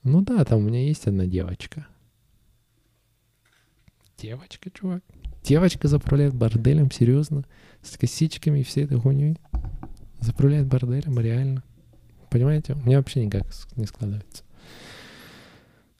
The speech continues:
"Слушай, братан, у тебя есть, э, знакомый, у кого можно купить оружие, например?" "Да, у меня там есть одна девочка". Девочка, чувак?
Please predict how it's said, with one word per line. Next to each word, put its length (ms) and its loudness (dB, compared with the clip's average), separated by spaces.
"Слушай, 260 2
братан, 340 4
у 40 0
тебя 220 2
есть, 680 0
э, 460 4
знакомый, 680 6
у 80 2
кого 260 6
можно 420 2
купить 400 -2
оружие, 540 2
например?" 640 -6
"Да, 600 0
у 80 -2
меня 180 -2
там 160 -2
есть 220 -6
одна 160 -2
девочка". 580 -2
Девочка, 540 -4
чувак? 400 -14